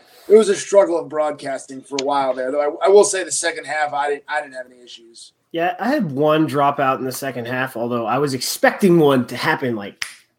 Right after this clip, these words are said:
Speaker 2: like that, like that, and it, it didn't happen.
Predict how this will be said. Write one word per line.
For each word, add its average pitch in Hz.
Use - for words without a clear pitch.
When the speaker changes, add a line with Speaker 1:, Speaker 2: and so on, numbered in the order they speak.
Speaker 2:
like -
that, 127
like 123
that, 123
and 120
it, 117
it 135
didn't 170
happen. 160